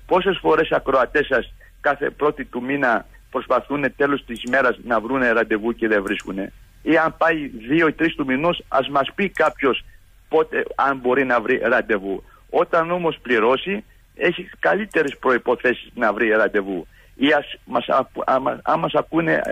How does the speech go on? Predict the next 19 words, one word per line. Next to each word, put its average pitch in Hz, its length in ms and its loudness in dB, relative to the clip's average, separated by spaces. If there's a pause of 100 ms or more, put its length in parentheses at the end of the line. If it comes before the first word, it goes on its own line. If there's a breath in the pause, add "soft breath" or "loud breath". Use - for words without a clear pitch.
(120)
ακροατές 139 520 2
σας, - 240 -6 (300 soft breath)
ας 127 220 0
ρωτήσει 135 600 -2 (340)
κάποιοι 185 360 0
άνθρωποι 170 380 0
που 135 140 -6
θέλουνε 175 560 0
μετά 165 300 0
το - 80 -2
απογευματινό 147 600 -2
χει-, 156 240 -4
ε, - 180 2
ε, - 680 -2
ιατρείο, 135 580 2 (220)
που - 100 -14
κάνουν 160 240 0
κάποιο 160 220 0
επεμβατικό, 143 640 2